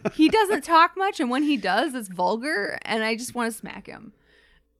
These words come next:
Speaker 2: I don't like him at all. And he takes up two parking spots with his ridiculous pool party truck. Uh, and then at the end of the episode, we see Dud, like, stealing his stuff, and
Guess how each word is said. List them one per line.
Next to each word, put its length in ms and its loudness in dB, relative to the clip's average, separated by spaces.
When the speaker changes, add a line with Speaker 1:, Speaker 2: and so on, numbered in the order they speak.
Speaker 2:
I 100 -6
don't 160 -2
like 160 -2
him 100 -4
at 80 -4
all. 340 -8
And 120 -6
he 80 -2
takes 280 -4
up 180 -6
two 240 -4
parking 380 -4
spots 340 -4
with 100 -12
his 160 -6
ridiculous 580 -6
pool 320 -4
party 360 -10
truck. 360 -12
Uh, 600 0
and 220 -2
then 120 0
at 120 -4
the 120 -2
end 180 0
of 80 -4
the 60 2
episode, 640 -2
we 160 -4
see 320 -6
Dud, 400 -2
like, 260 -4
stealing 580 -2
his 160 -4
stuff, 640 -2
and 720 -6